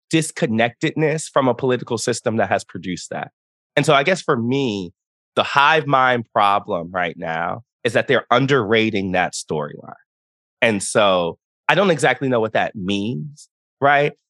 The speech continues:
But I just think that that's the type of storylines that allows for rules to be broken, right? That's the type of things that happened pre-twenty sixteen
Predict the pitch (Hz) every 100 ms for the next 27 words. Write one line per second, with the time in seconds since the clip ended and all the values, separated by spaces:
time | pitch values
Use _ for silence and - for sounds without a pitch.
0 | _ 143 143 156 - 156 147 139 135 -
1 | 139 135 123 117 - 123 127 120 110 107
2 | 113 104 117 113 - 104 98 117 110 -
3 | 98 92 85 85 82 58 55 - _ _
4 | 104 104 101 - _ _ 135 160 147 147
5 | 135 - 127 123 120 123 113 113 127 117
6 | - 143 147 - - - 92 82